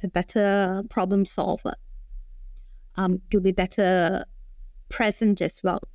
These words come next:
You'll be more present for yourself. And in, in my line, what I do as a therapist, I'll be more present for my clients as well in sessions. And being present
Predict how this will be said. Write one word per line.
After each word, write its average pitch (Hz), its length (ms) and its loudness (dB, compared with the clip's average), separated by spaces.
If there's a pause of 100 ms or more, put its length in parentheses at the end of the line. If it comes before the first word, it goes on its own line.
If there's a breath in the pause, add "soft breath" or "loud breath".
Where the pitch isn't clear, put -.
(320)
You'll 196 180 4
be 208 160 4
more 220 260 4
present 202 580 -2
for 208 240 0
yourself. 208 460 0 (540)
And 185 140 2
in, 196 220 4
in 214 180 4
my 202 200 4
line, 196 440 4
what 190 140 2
I 185 140 2
do - 200 -6 (380)
as - 140 0
a 180 60 0
therapist, 190 640 0
I'll 202 80 0
be 202 140 0
more 214 240 4
present 185 720 -2 (320)
for 220 240 0
my 190 180 4
clients 185 500 0
as 160 180 -4
well - 180 -4 (120)
in 180 120 -2
sessions. - 560 -8 (360)
And 359 260 6
being 277 220 6
present 214 480 0